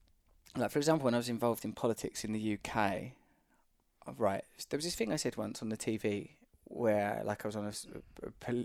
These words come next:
a, a show that's a bit like sixty Minutes in your country, where it's sort of called Newsnight.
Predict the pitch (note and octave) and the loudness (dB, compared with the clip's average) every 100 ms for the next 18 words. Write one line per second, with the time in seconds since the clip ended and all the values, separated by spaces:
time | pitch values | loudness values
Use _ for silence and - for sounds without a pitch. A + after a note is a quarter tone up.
0 | - A2 - - G#2+ - D3 B2+ A#2 - | -4 -10 -8 -4 0 6 6 6 2 6
1 | A#2+ A2 - - - A2+ G#2+ G#2 G2 - | 6 6 2 -2 -4 -4 -2 -4 -4 -8
2 | A2 G#2 G#2 G2 - - - - G2+ G2 | -8 -8 -4 -4 -4 -8 -8 -8 -6 -2
3 | G2 G2+ - - - - - A#2+ A2 G#2+ | 0 -2 -4 -12 -12 -12 -6 -6 -4 4
4 | D3 C3 G#2+ G2+ F#2+ - | 6 6 4 0 0 -6